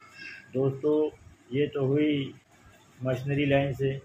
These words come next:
और हमारे यहाँ बहुत सारे ट्रांसपोर्ट भी मौजूद है, ट्रांसपोर्ट नगरी, यानी कि ट्रांसपोर्ट हाईवे, ट्रांसपोर्ट नगरी। भाइयों,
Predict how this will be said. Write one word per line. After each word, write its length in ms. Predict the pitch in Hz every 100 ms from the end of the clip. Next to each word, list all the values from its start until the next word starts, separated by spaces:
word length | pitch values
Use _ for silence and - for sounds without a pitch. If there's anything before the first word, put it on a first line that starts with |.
| - _ _ - - - - -
और 180 | 147
हमारे 300 | 135 139 147
यहाँ 240 | 151 147 147
बहुत 400 | 131 165 170 165
सारे 280 | 156 160 165
ट्रांसपोर्ट 600 | 143 143 151 - 175 160
भी 140 | 160
मौजूद 400 | 160 147 151 139
है, 260 | 139 127 104
ट्रांसपोर्ट 680 | 120 127 139 131 147 151 139
नगरी, 420 | 131 135 139 123
यानी 180 | 127 127
कि 360 | 135 135 139 139
ट्रांसपोर्ट 680 | 127 127 131 127 - 143 139
हाईवे, 360 | - 117 127 143
ट्रांसपोर्ट 460 | 143 131 131 139 127
नगरी। 320 | 127 123 117 - - _ - - - _ - _ - -
भाइयों, 600 | 120 135 143 151 156 -